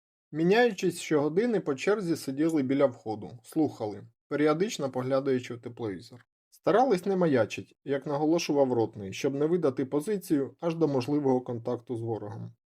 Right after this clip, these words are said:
Кожні півгодини передавали чотири п'ять нуль на К С П. Почувши наближення дрона, літали вони часто, ховались всередину і закривали вхід моїм дощовиком.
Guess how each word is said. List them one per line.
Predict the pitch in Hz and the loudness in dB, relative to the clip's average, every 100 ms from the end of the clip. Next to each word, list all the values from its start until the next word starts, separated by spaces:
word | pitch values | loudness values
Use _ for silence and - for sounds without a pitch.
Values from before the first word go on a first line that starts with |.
| _ _ | _ _
Кожні | - 226 208 | -2 0 2
півгодини | 156 151 147 160 175 123 | 2 2 2 2 2 0
передавали | 127 127 127 127 123 120 | 0 0 2 2 2 -2
чотири | 110 131 127 123 | -4 -4 -2 -2
п'ять | 117 123 113 | -2 -4 -4
нуль | 151 147 | -4 -4
на | 120 | -6
К | 113 | -6
С | 113 104 | -8 -8
П. | - 101 107 - _ _ - | -12 -18 -18 -20 _ _ -4
Почувши | 160 247 - 180 | 0 2 2 2
наближення | 160 151 160 160 151 135 | 2 2 2 2 0 0
дрона, | 135 170 208 165 - 143 | 0 0 0 -2 -4 -2
літали | 135 135 139 131 | -2 2 2 4
вони | 127 127 | 2 -2
часто, | 117 127 117 - 113 113 _ _ _ | -2 -2 -2 -8 -14 -14 _ _ _
ховались | 151 190 196 - | -2 2 2 2
всередину | - 147 175 170 131 123 | 0 2 2 2 -2 -2
і | |
закривали | 117 120 131 135 143 131 120 | -4 -6 -2 2 2 0 -2
вхід | - 160 147 | -4 -4 -2
моїм | 123 120 120 | -2 -2 -2
дощовиком. | 113 113 117 107 - 98 101 | -4 -2 -4 -4 -6 -12 -12